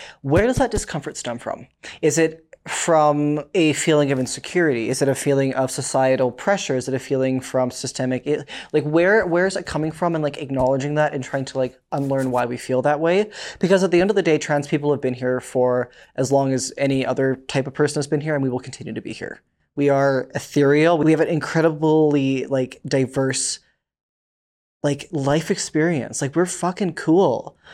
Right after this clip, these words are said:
So, like, the best thing I think that we can do as a, as a society is to acknowledge and try to unlearn these feelings that we have. Because, uh, like, for example, kids don't grow up to be transphobic if they haven't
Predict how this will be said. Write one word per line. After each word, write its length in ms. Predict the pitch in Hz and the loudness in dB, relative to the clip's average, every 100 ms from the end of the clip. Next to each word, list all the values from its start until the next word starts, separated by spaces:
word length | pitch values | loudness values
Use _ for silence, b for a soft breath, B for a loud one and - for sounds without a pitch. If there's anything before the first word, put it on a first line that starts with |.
| B | B
So, 180 | - 165 | -2 2
like, 240 | 160 160 | 2 2
the 80 | 151 | 0
best 320 | 147 156 180 | 2 2 0
thing 180 | - 202 | -2 -2
I 40 | 180 | -2
think 180 | 180 | -2
that 80 | 170 | 2
we 80 | 160 | 2
can 140 | 160 | 2
do 140 | 160 156 | 2 2
as 280 | 156 151 151 | 0 -4 -2
a, 180 | 151 - | -2 -2
as 200 | 160 139 | -2 -2
a 40 | |
society 460 | - 143 147 143 139 | -4 -2 2 2 2
is 80 | 127 | 0
to 200 | 143 135 B B B B _ - | -2 -2 B B B B _ -2
acknowledge 500 | 156 160 160 196 196 | 0 4 4 4 2
and 240 | 160 139 | -2 -4
try 160 | - 170 | -2 0
to 200 | 170 165 | 0 0
unlearn 360 | 151 147 147 | 2 2 2
these 180 | 147 135 | 0 -2
feelings 400 | - 139 139 139 | -4 0 0 0
that 100 | 135 | -4
we 120 | 131 | -6
have. 580 | 120 - 131 120 120 127 - _ _ _ _ _ | -8 -4 0 2 0 -2 -16 _ _ _ _ _
Because, 380 | 156 165 180 151 | -2 2 2 0
uh, 40 | 156 156 113 113 - - - _ - - _ - | -6 -14 -16 -16 -18 -20 -20 _ -20 -20 _ 0
like, 400 | 202 202 113 - | 0 0 -8 -4
for 120 | 226 | -2
example, 260 | 202 185 160 | 0 0 -2
kids 320 | - 370 - | -2 -4 -2
don't 240 | 185 175 | 0 0
grow 200 | 165 156 | 0 0
up 100 | 143 | 0
to 80 | 143 | -2
be 80 | 143 | -8
transphobic 580 | 135 135 131 131 127 131 | -6 -6 -4 -4 -4 -4
if 80 | 135 | -6
they 80 | |
haven't 380 | 123 127 123 127 | -4 -4 -4 -6